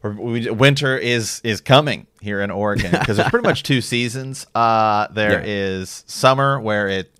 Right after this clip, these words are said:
Speaker 1: does not rain, or it does not rain. It's pretty dry, uh, which leads to wildfires. Uh, and <laughs> then,
Speaker 2: Mm.
Speaker 1: um, there is winter in which it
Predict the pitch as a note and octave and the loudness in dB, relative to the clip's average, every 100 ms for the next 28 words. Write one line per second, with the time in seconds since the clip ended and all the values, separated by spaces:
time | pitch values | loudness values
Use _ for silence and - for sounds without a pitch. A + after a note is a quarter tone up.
0 | _ F#2+ F2+ F#2+ F#2+ F#2+ F#2+ - - _ | _ -4 -4 0 2 2 0 -6 -20 _
1 | _ G2+ F#2+ F#2+ F#2+ F#2+ - G2+ F2+ F#2 | _ -4 -2 -2 -4 -6 -6 -6 -4 -8
2 | F#2 F#2+ C#2 F2+ F#2+ A2 G#2 F#2+ F#2+ E2+ | -4 -4 -4 -6 -6 -8 -8 -6 -4 0
3 | G2+ A#2+ - F2 E2+ E2+ E2+ F2 F2 D#2 | 0 -2 -8 -8 -6 -10 -14 -14 -14 -10
4 | F#2 E2+ - C2+ E2 E2+ F#2+ B2+ - _ | -12 -10 -8 -6 -6 -4 -6 -6 -14 _
5 | _ _ A2+ A2+ A2+ - A2+ A2+ A2+ - | _ _ 2 6 4 4 0 0 -4 -8
6 | F#2 C#3 E3 C#3+ B2 A2+ A2 G#2+ G#2+ G#2+ | -4 0 4 4 2 -4 -2 2 2 0
7 | G2+ - - - - _ G#2+ A2+ A#2 - | -6 -14 -20 -20 -20 _ 2 4 6 4
8 | A#2 A#2 B2 E3+ B2+ E2+ F#2+ G2 F#2+ A2+ | 0 0 0 0 0 0 -2 -4 -4 -4